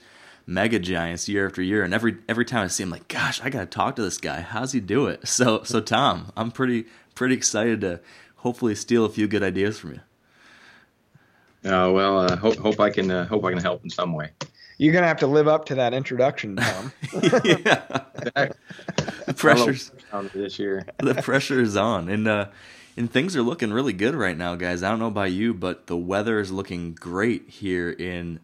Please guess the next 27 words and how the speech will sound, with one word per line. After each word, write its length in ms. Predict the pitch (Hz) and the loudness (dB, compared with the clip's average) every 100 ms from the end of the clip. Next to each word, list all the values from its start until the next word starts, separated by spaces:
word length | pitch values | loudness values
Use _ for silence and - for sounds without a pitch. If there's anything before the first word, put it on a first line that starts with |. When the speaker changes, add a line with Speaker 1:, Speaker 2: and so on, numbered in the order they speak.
| - | -12
Speaker 1:
the 140 | 90 | -8
Midwest, 420 | 90 92 95 90 | -6 -2 -2 -2
at 60 | 92 | -4
least 160 | 110 87 | -6 -4
in 80 | |
Michigan, 400 | 92 - 82 80 82 | -6 -6 -8 -10 -8
where 140 | 85 | -6
I'm 160 | 95 87 | -6 -6
at 160 | - | -10
today. 340 | - 80 80 80 _ _ - | -10 -8 -8 -12 _ _ -6
Are 40 | |
you 120 | 87 | -4
guys 240 | 90 95 101 | -2 -4 -4
heading 180 | 101 | -4
out 140 | 104 101 | -4 -4
hunting 180 | 110 110 | -6 -6
soon? 260 | 127 135 - _ _ _ _ _ _ | -10 -12 -18 _ _ _ _ _ _
Speaker 3:
Uh, 120 | 92 67 - _ | -14 -14 -18 _
I 160 | - 170 | 0 4
was 200 | 208 143 | 6 6
out 180 | 147 117 | 4 6
yesterday, 560 | 147 135 131 113 107 | 4 4 2 4 4
actually. 640 | 107 110 - 110 104 101 - | 4 0 -4 -2 -4 -4 -2
And 300 | 123 123 120 | 0 2 2
that 180 | 127 127 | 2 4
cold 240 | 151 147 | 4 4
front 280 | - 117 | 2 -2